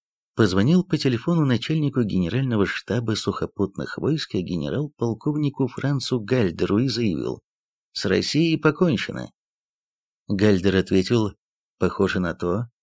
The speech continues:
я должен признать». Однако уже осенью тысяча девятьсот сорок второго года стало ясно,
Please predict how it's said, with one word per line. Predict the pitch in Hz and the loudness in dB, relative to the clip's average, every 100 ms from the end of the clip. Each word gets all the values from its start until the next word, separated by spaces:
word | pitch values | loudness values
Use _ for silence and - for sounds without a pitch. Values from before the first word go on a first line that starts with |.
| - | -6
я | 92 90 | -2 -2
должен | - 73 80 90 | 0 -4 -2 -4
признать». | 113 131 - 62 - _ _ _ _ _ _ _ - | -2 -2 -4 -8 -12 _ _ _ _ _ _ _ -2
Однако | 113 95 175 185 | -2 2 2 2
уже | 156 131 156 - | 0 0 -2 0
осенью | 123 120 127 123 123 127 - | 0 0 -2 -6 -6 -10 -4
тысяча | - 101 - 90 87 | 0 2 2 -2 -4
девятьсот | 69 73 - 98 90 | -4 -4 -2 -2 -2
сорок | - 71 - | -2 -2 -4
второго | - 71 60 | -6 -4 -4
года | 64 120 135 117 | -2 -2 0 -2
стало | - 123 123 123 | -4 -4 -4 -4
ясно, | 110 113 85 - - 60 | -2 0 0 -2 -10 -12